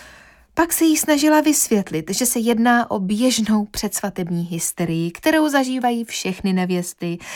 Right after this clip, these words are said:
a kterou spolehlivě rozežene Algena. Helena řekla, že Algeny už snědla tolik, že jí leze ušima a stejně nic měnit nebude.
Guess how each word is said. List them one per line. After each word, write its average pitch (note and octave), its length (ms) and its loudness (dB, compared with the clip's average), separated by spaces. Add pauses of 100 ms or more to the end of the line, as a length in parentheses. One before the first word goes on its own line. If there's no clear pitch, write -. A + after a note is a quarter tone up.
a A#3 80 0
kterou D4 320 2
spolehlivě B3 920 4 (200)
rozežene D4 560 4
Algena. D4 640 4 (1400)
Helena D#4+ 460 6
řekla, A#3+ 400 4
že A3 160 0
Algeny A3+ 500 4
už C#4+ 140 -2
snědla C4+ 340 0
tolik, F#3 480 0
že F#3+ 120 0
jí G3+ 160 2
leze G3 240 2
ušima - 440 -4 (320)
a G3+ 80 -2
stejně C#4 360 2
nic B3+ 280 0
měnit F#3+ 360 2
nebude. F3+ 360 -6